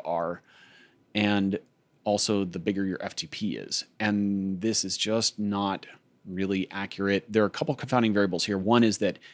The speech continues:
as we raise the saddle, it tends to initially feel, air quotes, better.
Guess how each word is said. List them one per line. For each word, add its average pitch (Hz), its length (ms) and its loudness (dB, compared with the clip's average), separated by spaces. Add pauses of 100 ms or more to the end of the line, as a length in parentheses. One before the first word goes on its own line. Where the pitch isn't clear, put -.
(160)
as 120 240 0
we 131 120 10
raise 117 320 6
the 107 80 -4
saddle, 101 440 0
it 113 160 -6
tends 151 440 2
to 95 460 2
initially 104 600 2
feel, 113 540 0 (420)
air 110 160 8
quotes, 101 400 4
better. 95 580 4